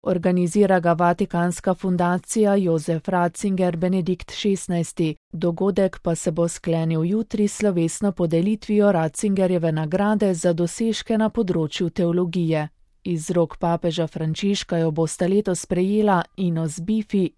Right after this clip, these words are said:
in Ioannis Korempeles. Simpozij se je začel s predavanjem o svetnikih in eshatologiji kardinala Angela Amata, prefekta Kongregacije za zadeve svetnikov.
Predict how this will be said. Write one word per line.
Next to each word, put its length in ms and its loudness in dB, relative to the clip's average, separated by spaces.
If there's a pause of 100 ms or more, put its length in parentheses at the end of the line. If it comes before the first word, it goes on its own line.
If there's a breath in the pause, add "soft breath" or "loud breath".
in 240 0
Ioannis 640 0
Korempeles. 960 -2 (520)
Simpozij 720 0
se 180 -2
je 140 4
začel 420 2
s 100 -6
predavanjem 760 2
o 100 0
svetnikih 840 -2
in 120 0
eshatologiji 1000 0
kardinala 680 0
Angela 460 0
Amata, 600 0
prefekta 640 -2
Kongregacije 920 0
za 200 0
zadeve 460 0
svetnikov. 760 -4